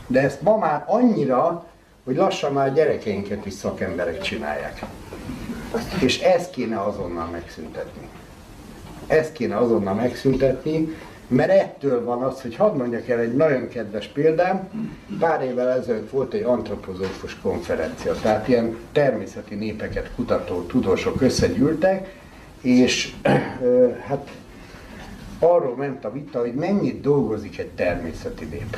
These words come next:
Tehát mennyi idő kell egy természeti nép tagjának ahhoz, hogy előkerítse az élelmiszerét, ivóvizét, a hajlékát, ö, ö, ruházatát.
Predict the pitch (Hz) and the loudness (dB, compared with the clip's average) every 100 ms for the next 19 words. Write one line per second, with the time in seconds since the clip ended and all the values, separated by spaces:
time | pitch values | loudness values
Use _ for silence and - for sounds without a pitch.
0 | - 98 101 147 208 202 139 - 160 135 | -4 -2 2 6 6 6 4 2 0 0
1 | 123 - 127 113 107 - - 135 123 104 | 0 2 0 2 2 0 4 4 4 2
2 | 92 - - 101 110 101 - 127 117 98 | 0 -2 -4 0 2 2 0 2 2 2
3 | 95 85 - - - - - 110 110 151 | -2 -2 -4 -6 -10 -12 -4 2 4 4
4 | - 123 123 147 160 - 120 113 135 113 | 2 4 6 6 4 0 -4 0 0 0
5 | 104 110 98 - - 85 107 151 127 107 | 0 -2 -2 -2 -2 -2 2 4 4 4
6 | 104 - - - - 131 139 107 101 95 | -2 -6 -6 -8 -8 -4 -2 0 -2 -2
7 | 87 92 90 - - - - - - - | -2 0 -2 -4 -12 -14 -14 -14 -10 -6
8 | - - 92 104 127 139 131 104 98 - | -4 0 2 4 4 4 2 -4 -8 -6
9 | 90 92 - 90 95 92 90 - 107 95 | -4 -4 -10 -10 -6 -4 -6 -6 -8 -6
10 | 87 - - 110 98 85 - - - - | -6 -6 -2 2 2 2 0 -2 -4 -6
11 | - - | -8 -10